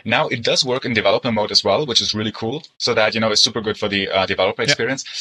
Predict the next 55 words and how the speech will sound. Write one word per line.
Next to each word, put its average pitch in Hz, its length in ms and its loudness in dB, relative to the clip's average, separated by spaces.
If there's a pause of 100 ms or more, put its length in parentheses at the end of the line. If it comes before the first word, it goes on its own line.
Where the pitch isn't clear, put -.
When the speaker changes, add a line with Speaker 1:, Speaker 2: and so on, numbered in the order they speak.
(140)
Speaker 1:
It, 127 160 0
it 127 120 -4
did 170 140 0
not 160 200 0
work 139 280 -2
in 131 260 -2
the 117 140 0
past. 120 380 0
Like, 120 160 2
now 117 240 4
that 113 140 2
has 113 160 0
been 107 100 -2
fixed, - 240 -2
like, 98 220 -2
a 101 80 -4
few 139 180 -4
features 101 380 -2
ago, 92 260 0 (200)
uh, 98 160 4
a - 20 0
few 113 320 -4
releases 101 440 -2
ago, 92 280 0 (260)
because 135 200 0
of 131 80 -2
some 117 140 2
class 101 280 0
loading 92 240 -4
issue. 85 280 -4 (300)
Because, 104 260 -2
you 104 80 -2
know, 104 120 0
like, 98 260 0
um, 95 340 0
the, 90 400 -2
the 101 80 -4
class 110 280 0
loading 113 260 0
in 101 100 -4
Quarkus, 113 480 -2 (240)
I 101 80 -2
forgot - 300 -2
the 101 80 0
name. 98 240 2
They, 95 200 4
they 98 120 -2
use, 101 240 2
like, 95 120 2
some 95 240 0
library 92 420 0
or 92 100 2
some, 92 280 -4
some 98 160 -4
stuff, 98 240 -2